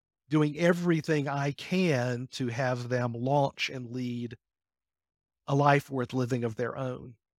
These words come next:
That to me, when I think about these kind of other two pillars of, of my investment portfolio, we'll leave the business aside for a while because that's, that's my effort to write on my own terms,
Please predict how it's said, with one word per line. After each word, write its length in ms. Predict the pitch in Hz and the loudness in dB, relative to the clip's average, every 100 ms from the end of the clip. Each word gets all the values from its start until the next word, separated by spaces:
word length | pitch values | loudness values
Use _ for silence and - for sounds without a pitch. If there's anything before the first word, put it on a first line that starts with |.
| _ _ _ _ _ _ _ _ _ _ _ 135 | _ _ _ _ _ _ _ _ _ _ _ 0
That 320 | 165 202 - | 4 4 2
to 100 | - | -2
me, 460 | 160 139 139 135 131 - _ _ _ _ _ | 2 2 2 0 -6 -16 _ _ _ _ _
when 140 | - 139 | -2 0
I 40 | |
think 140 | 147 151 | 2 2
about 160 | 139 | 2
these 160 | 139 - | 0 0
kind 180 | 165 135 | 2 2
of 60 | |
other 220 | 147 151 151 | 2 2 2
two 160 | 170 | 0
pillars 540 | - 165 170 175 175 156 | 2 2 4 2 4 4
of, 300 | 143 123 - | 4 0 -4
of 340 | 156 147 123 _ _ - | 2 2 0 _ _ -8
my 180 | 135 135 | -2 0
investment 420 | 147 151 165 127 | 2 0 -2 -6
portfolio, 460 | 151 185 190 208 | -2 2 4 6
we'll 120 | 175 165 | 6 4
leave 180 | 196 | 4
the 80 | 139 | 0
business 480 | 123 156 135 131 - | 2 2 2 -6 -6
aside 380 | - 127 123 110 | -6 -4 -4 -4
for 100 | 123 | -4
a 40 | |
while 260 | 127 135 123 | -2 -2 -2
because 240 | 123 120 | -4 -2
that's, 380 | 143 151 - - _ _ _ _ | 0 0 -2 -6 _ _ _ _
that's 220 | 175 190 208 | 2 4 6
my 140 | 180 | 6
effort 380 | 170 175 160 - | 4 4 0 4
to 220 | 147 123 _ _ _ _ _ _ - | 2 2 _ _ _ _ _ _ -8
write 400 | 127 160 165 165 | 2 6 4 4
on 140 | 165 | 4
my 160 | 139 135 | 4 4
own 200 | 151 147 | 4 4
terms, 520 | 151 143 160 202 - | 4 6 4 2 -4